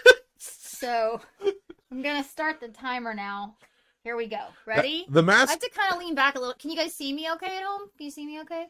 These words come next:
Speaker 2: Um, no one's responding,
Speaker 1: Listen, can
Speaker 2: but
Speaker 1: you see me okay where you're looking?
Speaker 2: Yeah,
Speaker 1: Okay,
Speaker 2: totally. I
Speaker 1: cool.
Speaker 2: can totally see you.
Speaker 1: Cool. Can you hear me okay? Do I need to move my mic closer? I have to lean back a little because this is, like, important that it
Speaker 2: Go ahead and move your mic
Speaker 1: touches
Speaker 2: closer.
Speaker 1: my face. Okay, I'm gonna move my mic.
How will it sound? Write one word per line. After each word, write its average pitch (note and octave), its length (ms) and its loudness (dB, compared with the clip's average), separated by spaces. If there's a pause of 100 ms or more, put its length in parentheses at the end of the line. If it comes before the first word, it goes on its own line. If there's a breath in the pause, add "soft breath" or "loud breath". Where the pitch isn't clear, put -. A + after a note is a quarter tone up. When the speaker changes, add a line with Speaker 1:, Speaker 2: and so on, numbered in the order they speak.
Speaker 2:
Um, A#2+ 360 2
no D3+ 100 4
one's E3 260 2
responding, B2+ 680 2
Speaker 1:
Listen, A#3+ 440 -6
can D#4 100 -4
Speaker 2:
but G#3 120 4
Speaker 1:
you G3+ 60 4
see F4 200 -6
me E4+ 180 -4
okay D#4+ 240 -4
where C#4+ 100 -6
you're C#4+ 200 -6
looking? A3 200 -4
Speaker 2:
Yeah, F#3 320 6
Speaker 1:
Okay, G#2 100 -4
Speaker 2:
totally. D3 340 4
I A#2 100 6
Speaker 1:
cool. - 40 -4
Speaker 2:
can A#2+ 160 -4
totally A2 520 -2
see F#2+ 280 -6
you. E2 160 -6
Speaker 1:
Cool. C#4 120 -4
Can C#4 100 -6
you C#4 100 0
hear C4+ 180 -4
me D4 180 -4
okay? F#4 240 -6
Do E4 60 -8
I C4+ 40 -6
need B3+ 80 -8
to B3 60 -8
move B3 120 -8
my A#3 60 -6
mic A3+ 260 -10
closer? B3+ 240 -12
I C4 60 -6
have B3+ 80 -12
to D#4+ 80 -10
lean B3+ 160 -8
back G#3+ 240 -2
a A3+ 40 -12
little G#3+ 220 -10
because G#3+ 320 -14
this G#3 160 -16
is, A3+ 140 -18
like, A3 180 -4
important A#3 540 -10
that A3+ 100 -8
it A3+ 280 -10
Speaker 2:
Go E3+ 180 8
ahead G3+ 160 6
and F#3 80 0
move E3 200 4
your C#3+ 140 4
mic C3+ 280 6
Speaker 1:
touches E4+ 120 -6
Speaker 2:
closer. A2 400 4
Speaker 1:
my D#2 60 -6
face. A#3 280 -6
Okay, A#3+ 140 -16
I'm A#3 80 -10
gonna A#3 100 -8
move A#3 140 -10
my D4+ 120 -8
mic. C4+ 320 -4